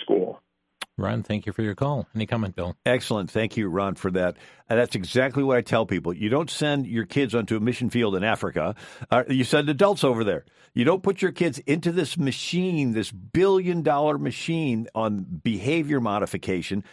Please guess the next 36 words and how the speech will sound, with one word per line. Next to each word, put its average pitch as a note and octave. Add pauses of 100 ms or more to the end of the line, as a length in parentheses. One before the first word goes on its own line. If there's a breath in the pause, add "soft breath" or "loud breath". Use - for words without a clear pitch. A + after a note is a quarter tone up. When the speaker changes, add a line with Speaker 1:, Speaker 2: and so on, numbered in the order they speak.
(220 loud breath)
Speaker 3:
You, D#3
you E3
can D#3
send E3+
an F3
adult F#3 (160)
in F2+ (100)
as G#2
a G#2+
teacher, A2+ (240)
or B2+
you A#2
can C3
have A2 (140)
an A2
adult G#2+
be C3
elected A2+
to -
the D3
school C4
board. G2+ (960 loud breath)
Speaker 2:
We've B2+
got, B2
uh, A2
John A#2
calling A2
in A2
from G#2
Dallas. G2+
Uh, F#2
John, A2
you're F#2+
on F#2
the G2
air. D2+